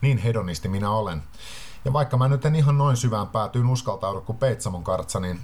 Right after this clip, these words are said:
ei sitä käy kiistäminen. Elämä on helvetisti nastempaa, kun ei vituta koko ajan.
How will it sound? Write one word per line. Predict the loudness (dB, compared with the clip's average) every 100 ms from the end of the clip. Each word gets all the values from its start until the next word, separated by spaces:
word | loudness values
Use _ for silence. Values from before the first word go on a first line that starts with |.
| -2
ei | 0
sitä | 0 -2
käy | 0 -2
kiistäminen. | -2 -2 0 -2 -2 -4 -4 -8 -12 -12 -4
Elämä | 0 2 2 2
on |
helvetisti | 2 2 2 0 -4 -4 -2
nastempaa, | 0 0 -2 -4 -2 -2
kun | 0
ei | 2 2
vituta | -2 -4 -6
koko | -4 -6 -2 -2
ajan. | -2